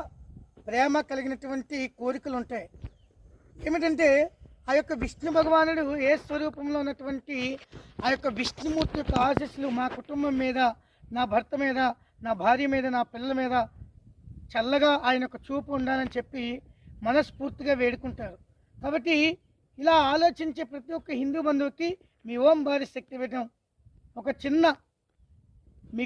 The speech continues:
కోరికను తీర్చడానికి ప్రయత్నం చేస్తున్నాం. అందరూ దేవాలయానికి వెళ్ళడానికి వీలు కాకపోవచ్చు, మీ, మీ యొక్క పని ఒత్తిడో లేకపోతే చలి యొక్క ఒత్తిడి వలన కానీ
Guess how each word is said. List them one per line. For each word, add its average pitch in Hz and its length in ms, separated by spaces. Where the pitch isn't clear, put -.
కోరికను 269 360
తీర్చడానికి 277 420
ప్రయత్నం 254 340
చేస్తున్నాం. 277 380
అందరూ 294 260
దేవాలయానికి 320 540
వెళ్ళడానికి 294 460
వీలు 294 200
కాకపోవచ్చు, 277 640
మీ, 262 180
మీ 285 220
యొక్క 294 260
పని 262 140
ఒత్తిడో 285 320
లేకపోతే 277 420
చలి 277 220
యొక్క 294 240
ఒత్తిడి 277 300
వలన 269 260
కానీ 226 200